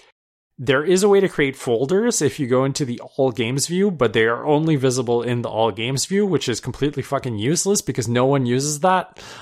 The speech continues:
Um, <laughs> you can't actually put folders on your home screen at all, which sucks. Um, that's really, really dumb. It's like,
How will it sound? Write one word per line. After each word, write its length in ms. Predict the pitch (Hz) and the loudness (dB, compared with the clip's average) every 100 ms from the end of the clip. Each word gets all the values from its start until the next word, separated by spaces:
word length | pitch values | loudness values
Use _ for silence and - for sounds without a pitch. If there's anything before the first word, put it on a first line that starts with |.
| - _ | -20 _
Um, 440 | - 131 101 139 135 | 0 2 2 2 0
<laughs> 20 | |
you 120 | 170 | -4
can't 300 | - 190 202 | 0 2 2
actually 340 | 143 151 170 147 | 0 -2 -2 -2
put 200 | 175 185 | -2 -4
folders 400 | - 139 147 135 | 0 2 4 4
on 140 | 123 | 2
your 80 | 120 | 0
home 180 | 123 147 | -2 -2
screen 300 | - 185 190 | -2 -2 0
at 80 | 190 | 0
all, 240 | 196 185 | 0 0
which 200 | 143 - | -4 -4
sucks. 640 | - - 127 175 - - - - - - 95 - | -4 -2 -2 -2 -6 -8 -12 -18 -16 -16 -16 -4
Um, 580 | 113 110 110 113 113 113 | 0 0 0 -6 -12 -8
that's 300 | 123 147 - | -4 -4 0
really, 200 | 139 120 | 2 2
really 580 | 113 110 - 120 143 127 | 0 -6 -6 0 2 2
dumb. 380 | 113 113 101 101 | 2 0 0 -4
It's 220 | 101 - | -6 0
like, 280 | 127 110 | 2 2